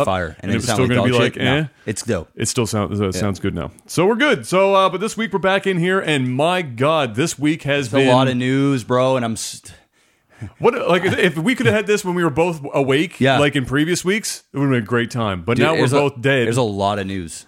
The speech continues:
Speaker 1: There's a, there's one really big piece of news, and then the rest of it is, I mean, there's a lot of news and stuff that we should talk about, but there's obviously one that everyone wants us to talk about. I just put it in the beginning.
Speaker 2: Just, let's just start off
Speaker 1: Just
Speaker 2: with it.
Speaker 1: get it right
Speaker 2: I
Speaker 1: out of the
Speaker 2: already
Speaker 1: way.
Speaker 2: know what it is,
Speaker 1: By
Speaker 2: but
Speaker 1: the way, um,
Speaker 2: where's my,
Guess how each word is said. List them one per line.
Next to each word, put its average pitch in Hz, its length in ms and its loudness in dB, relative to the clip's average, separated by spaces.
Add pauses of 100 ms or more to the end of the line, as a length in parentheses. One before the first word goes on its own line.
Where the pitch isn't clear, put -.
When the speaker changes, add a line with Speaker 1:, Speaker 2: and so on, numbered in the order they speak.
(140)
Speaker 1:
There's - 160 -8
a, 101 240 -8 (240)
there's 139 180 0
one 202 360 0
really 180 320 2
big 156 280 0
piece 185 220 -4
of 175 80 -8
news, 185 320 0
and 139 80 -2
then 147 80 0
the 143 80 -2
rest 151 260 0
of 151 120 -4
it 147 160 -2
is, 135 180 -2
I 135 60 0
mean, 127 80 -2
there's 123 160 -2
a 113 60 -4
lot 170 180 2
of 131 60 -4
news 110 280 -2
and 110 100 -4
stuff 151 180 -2
that 139 80 -6
we 123 60 -4
should - 120 -8
talk 143 200 0
about, 101 280 -4
but 113 200 -2
there's 120 200 -2
obviously 143 400 -2
one 131 220 -2
that 120 120 -4
everyone 127 500 -2
wants 101 220 -2
us 95 100 -10
to - 60 -14
talk 98 240 -2
about. 110 140 -2
I 165 80 2
just 175 120 -14
put 165 100 -2
it - 20 -2
in 131 60 -8
the 120 60 -6
beginning. 107 340 -4
Speaker 2:
Just, - 340 -2
let's 143 120 0
just 143 120 -4
start 123 200 0
off 101 120 0
Speaker 1:
Just 143 160 2
Speaker 2:
with 139 80 -2
it. - 40 6
Speaker 1:
get 160 60 2
it 143 40 2
right 143 180 2
Speaker 2:
I - 20 2
Speaker 1:
out 147 40 4
of - 40 4
the 123 60 4
Speaker 2:
already 120 140 4
Speaker 1:
way. - 60 2
Speaker 2:
know 117 100 0
what 101 120 -2
it 90 80 -6
is, 82 160 -6
Speaker 1:
By 160 140 4
Speaker 2:
but 165 100 -2
Speaker 1:
the 139 60 -4
way, 160 340 2
um, 127 540 0
Speaker 2:
where's 135 240 -6
my, 104 100 -6